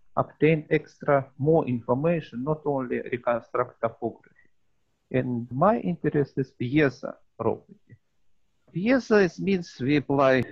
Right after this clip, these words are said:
electric field and, uh, we have extra deformation. This is piezo effect. If we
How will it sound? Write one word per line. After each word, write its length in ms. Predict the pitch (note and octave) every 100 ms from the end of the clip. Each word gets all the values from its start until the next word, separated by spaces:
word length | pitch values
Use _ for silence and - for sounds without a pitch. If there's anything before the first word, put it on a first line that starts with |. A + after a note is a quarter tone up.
| -
electric 440 | C3+ C3+ - C#3+ -
field 320 | - A#3+ B3+ G#3 - _
and, 360 | D#3 E3 D3+ C3+ -
uh, 240 | C#3 C3
we 140 | C3 D#3
have 180 | D#3+ D3+ -
extra 300 | D#3 - C#3
deformation. 840 | C3+ - C3 A#2+ A2 - - - _ _ _ _ _ _ _ _ _
This 220 | B2+ -
is 120 | A2
piezo 480 | - B2 C3 A2+ A#2 -
effect. 460 | A#2 - G2+ - _ _ -
If 120 | B2 -
we 120 | A#2